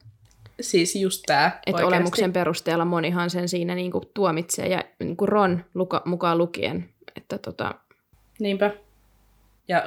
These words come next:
Speaker 1: Ron ei vielä edes oo mitenkään sillä lailla mistään yltiörikkaasta perheestä,
Speaker 2: Niin,
Speaker 1: niin
Speaker 2: no
Speaker 1: sit jotenkin
Speaker 2: sepä
Speaker 1: ajattelisi,
Speaker 2: justiinsa
Speaker 1: että hän
Speaker 2: jotenkin
Speaker 1: niinku
Speaker 2: kamalaa.
Speaker 1: ymmärtäis. Mut ei.
Speaker 2: Dracohan nyt on justiinsa tollanen kakara.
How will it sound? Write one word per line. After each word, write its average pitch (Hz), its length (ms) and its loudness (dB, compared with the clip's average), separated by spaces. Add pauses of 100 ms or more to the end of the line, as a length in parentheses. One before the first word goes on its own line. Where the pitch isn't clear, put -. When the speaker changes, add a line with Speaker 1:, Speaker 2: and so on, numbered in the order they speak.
(100)
Speaker 1:
Ron 180 220 2
ei 147 200 2
vielä 143 280 2
edes 160 160 -2
oo 156 100 -2
mitenkään 147 460 -2
sillä 147 280 -2
lailla 143 220 0
mistään 151 540 -2 (720)
yltiörikkaasta 147 920 -2
perheestä, 185 540 -4
Speaker 2:
Niin, 311 80 2
Speaker 1:
niin 311 180 2
Speaker 2:
no 311 80 2
Speaker 1:
sit 339 100 -2
jotenkin 247 140 0
Speaker 2:
sepä 277 100 2
Speaker 1:
ajattelisi, 254 340 4
Speaker 2:
justiinsa 185 280 0
Speaker 1:
että 185 40 4
hän 165 60 4
Speaker 2:
jotenkin 165 180 2
Speaker 1:
niinku 165 240 2
Speaker 2:
kamalaa. 170 720 2
Speaker 1:
ymmärtäis. 165 960 2 (1600)
Mut - 280 -10 (380)
ei. 190 440 -4 (100)
Speaker 2:
Dracohan 196 500 2
nyt 165 160 -6
on 151 140 2
justiinsa 160 400 -2
tollanen 160 560 -4 (1500)
kakara. 175 460 -2